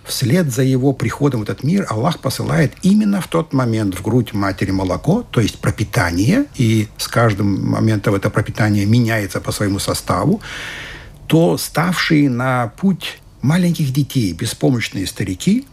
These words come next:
а есть уровни у старости, сейчас мы о них поговорим, конечно же, эта милость будет их преследовать так же, как маленьких детей.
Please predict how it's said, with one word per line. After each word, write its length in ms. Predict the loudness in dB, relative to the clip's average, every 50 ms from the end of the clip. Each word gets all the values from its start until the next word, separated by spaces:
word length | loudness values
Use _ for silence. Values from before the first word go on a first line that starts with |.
| -14 -10 -6
а 100 | -2 0
есть 240 | 0 0 0 -2 -4 0
уровни 380 | 0 0 2 0 -2 -4 -6 -8 -8
у 60 | -10
старости, 460 | -10 -6 -6 -6 -4 -4 -6 -4 -4 -2
сейчас 260 | -2 -2 -4 -4 -4
мы 100 | -4 -2
о 80 | -2
них 200 | -2 -2 -2 -4
поговорим, 520 | -4 -4 -4 -2 -2 0 2 2 2 2 0 -6 -20 -20 -20 -20 -20 -20 -14 -6
конечно 480 | 0 2 2 2 2 0 -2 -4 -4 -4
же, 100 | -4 -4
эта 240 | -4 -4 -4 -2
милость 500 | 0 2 2 2 2 2 0 -2 -4 -8 -16 -20 -20 -20 -20 -18 -10 -6
будет 340 | -2 0 0 2 0 0 -2
их 100 | -4 -4
преследовать 500 | -4 -4 -2 -2 -2 0 0 -2 -2 -4 -8 -18 -18 -18 -18 -12 -6 0
так 220 | 0 2 2 2
же, 120 | 0 0 0
как 200 | -2 -2 0 0
маленьких 400 | 0 2 2 0 0 -2 -4 -2
детей. 380 | -4 -4 -4 -4 -8 -8 -8